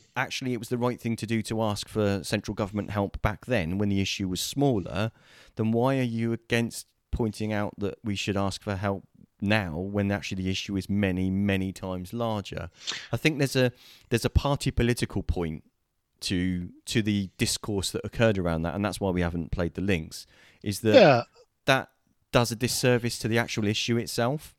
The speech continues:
Speaker 2: Well, and I think we're at that position now, aren't we, Simon? Where, and as I say,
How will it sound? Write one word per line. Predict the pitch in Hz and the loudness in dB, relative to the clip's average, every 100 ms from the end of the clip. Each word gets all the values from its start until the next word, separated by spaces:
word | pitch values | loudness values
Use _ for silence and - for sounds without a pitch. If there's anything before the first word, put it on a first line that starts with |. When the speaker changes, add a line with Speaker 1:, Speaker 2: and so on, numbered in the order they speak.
| _ _ _ _ _ - - - - | _ _ _ _ _ -20 -18 -18 -8
Speaker 2:
Well, | - 269 | 2 4
and | 262 226 | 4 4
I | 220 | 2
think | - 220 196 | 2 -2 4
we're | 185 | 4
at | 180 | 4
that | 180 160 | 0 -2
position | - 147 147 - 147 | -2 0 2 2 2
now, | 151 131 | 2 2
aren't | 123 120 - | 2 -2 -4
we, | |
Simon? | 117 117 104 104 | -4 -4 -4 -6
Where, | 117 117 | -6 -2
and | 123 | 0
as | 127 | 0
I | 127 | 2
say, | - 117 104 | 2 2 2